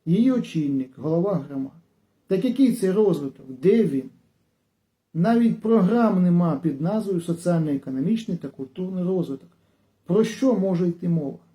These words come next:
Я розумію, що ця програма є, і презентація відбулася саме під цю програму, бо виділяються кошти. Але подача матеріалу дуже стисла і незрозуміла.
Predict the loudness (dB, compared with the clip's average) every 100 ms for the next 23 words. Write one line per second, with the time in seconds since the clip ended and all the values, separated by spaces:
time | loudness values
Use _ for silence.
0 | _ _ _ -6 2 2 4 2 2 2
1 | 4 4 2 0 -4 -2 -6 -4 -4 -2
2 | -2 -2 -2 -4 -8 _ -14 -4 -2 -4
3 | -8 _ _ _ -6 -4 -2 0 0 2
4 | 2 2 0 -2 -2 -2 0 -2 -2 -2
5 | -2 -4 -6 -6 -4 -4 -6 -6 -10 -12
6 | -18 _ -8 -2 0 0 0 0 -2 -4
7 | -8 -12 -16 _ -20 _ _ _ _ _
8 | _ _ _ _ _ _ -4 0 2 2
9 | 0 0 2 4 2 2 2 0 0 0
10 | 2 2 2 0 -2 -2 -2 -6 -4 -2
11 | 0 -2 0 0 -2 -6 -10 -6 -4 -4